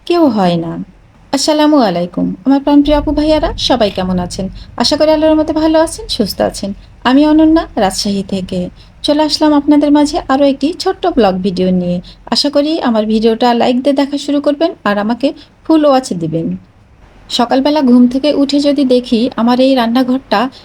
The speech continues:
এই রকম সুন্দর, পরিষ্কার পরিচ্ছন্ন, পরিপাটি হয়ে আছে, তাহলে কেমন হয় বলেন তো? খুব মজা হয়, তাই না? যদি আমরা আগের দিন রাত্রে এভাবে সুন্দর করে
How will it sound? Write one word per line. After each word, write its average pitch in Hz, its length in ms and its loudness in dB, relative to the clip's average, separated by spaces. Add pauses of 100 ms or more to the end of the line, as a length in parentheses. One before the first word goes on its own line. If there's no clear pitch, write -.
(180)
এই 254 180 2
রকম 285 260 2
সুন্দর, 285 680 4 (340)
পরিষ্কার 233 380 0
পরিচ্ছন্ন, 285 560 0
পরিপাটি 269 460 0
হয়ে 294 240 2
আছে, 240 400 -2
তাহলে 262 260 2
কেমন 277 300 4
হয় 294 200 4
বলেন 285 360 4
তো? 339 180 -2 (840)
খুব 240 140 2
মজা 196 300 2
হয়, 185 160 2
তাই 202 220 -2
না? 285 180 -2 (260)
যদি 233 220 2
আমরা 285 180 4
আগের 240 240 0
দিন 269 120 4
রাত্রে 285 300 0
এভাবে 247 400 0
সুন্দর 262 380 2
করে 269 340 0